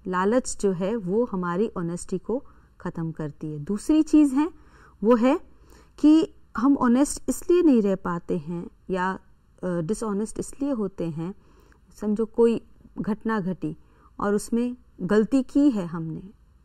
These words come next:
अगर समझो गलती हुई भी है तो उसको स्वीकार नहीं करते हैं। क्यों? उसका reason एक तो fear होता है, हम्म, और दूसरा होता है punishment का fear,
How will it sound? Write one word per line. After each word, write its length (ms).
अगर 200
समझो 500
गलती 340
हुई 400
भी 180
है 160
तो 40
उसको 220
स्वीकार 500
नहीं 220
करते 380
हैं। 280
क्यों? 420
उसका 260
reason 440
एक 160
तो 80
fear 360
होता 280
है, 180
हम्म, 140
और 100
दूसरा 420
होता 220
है 260
punishment 580
का 120
fear, 360